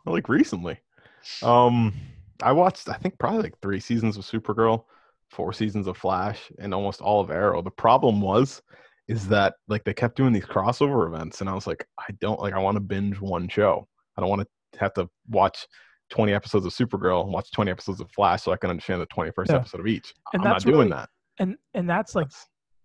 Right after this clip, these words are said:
Speaker 2: in the, in the parallel of the M C U, the Netflix M C U, that's exactly where I got lost. Where, you know, I loved Daredevil and I loved, um, uh, the Punisher, but then when they had the, the crossover, I'm like,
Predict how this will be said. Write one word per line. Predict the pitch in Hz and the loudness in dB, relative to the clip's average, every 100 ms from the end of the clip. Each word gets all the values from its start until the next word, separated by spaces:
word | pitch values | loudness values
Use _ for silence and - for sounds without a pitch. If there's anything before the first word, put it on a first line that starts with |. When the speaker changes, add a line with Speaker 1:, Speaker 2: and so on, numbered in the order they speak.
| _ | _
Speaker 2:
in | 220 180 | -6 -4
the, | 233 | -4
in | 170 | -4
the | 151 | -2
parallel | 196 175 170 160 156 | 0 2 2 2 0
of | 147 135 | -2 -4
the | 156 160 | -4 -4
M | 151 | -6
C | - 160 | -6 -4
U, | 147 151 180 190 151 156 - _ _ | -2 0 2 2 0 -4 -10 _ _
the | 165 | -2
Netflix | 190 190 147 | 0 -2 -6
M | 156 | -8
C | 135 156 | -6 -4
U, | 147 | 0
that's | 160 170 | 0 0
exactly | 160 131 151 151 - 160 | -2 -4 -2 -2 -2 0
where | 151 | 0
I | 143 | 0
got | 151 131 | -2 -6
lost. | 120 - - - | -12 -16 -18 -2
Where, | 170 151 - _ _ | 0 0 -4 _ _
you | - | -4
know, | 175 | -2
I | 160 | -2
loved | 156 151 170 170 160 - _ _ _ _ - | -2 0 2 0 -2 -14 _ _ _ _ -2
Daredevil | 160 151 143 156 170 | 0 2 0 0 -2
and | 214 | -2
I | 147 | -2
loved, | 151 165 175 156 - _ _ _ - | 2 4 4 2 -8 _ _ _ -6
um, | 151 147 147 147 - _ _ _ _ _ _ - | -4 -4 -6 -10 -14 _ _ _ _ _ _ -4
uh, | 147 139 | -2 0
the | 135 | -2
Punisher, | 127 170 185 - 135 156 _ _ _ _ _ _ | 0 0 0 -2 -4 -6 _ _ _ _ _ _
but | - | 0
then | 180 175 | 2 2
when | 175 | 2
they | |
had | 165 170 147 | 2 0 0
the, | 151 147 147 - _ _ _ | -2 -2 -6 -12 _ _ _
the | 156 | -8
crossover, | - 165 214 - 147 139 151 - _ _ _ _ _ - | -4 -2 -2 -2 -6 -6 -6 -8 _ _ _ _ _ -12
I'm | 160 | -8
like, | 135 | -8